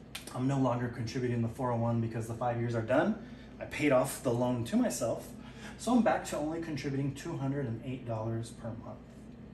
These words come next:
But she knows compound interest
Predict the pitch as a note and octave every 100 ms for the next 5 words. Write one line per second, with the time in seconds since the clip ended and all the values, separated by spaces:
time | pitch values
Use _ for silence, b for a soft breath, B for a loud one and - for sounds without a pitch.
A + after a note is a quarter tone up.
0 | - - - - - B B B - -
1 | D3+ D3+ F3 D#3+ - C#3+ C#3+ C#3+ C#3+ D#3
2 | E3+ A#2+ A#2 -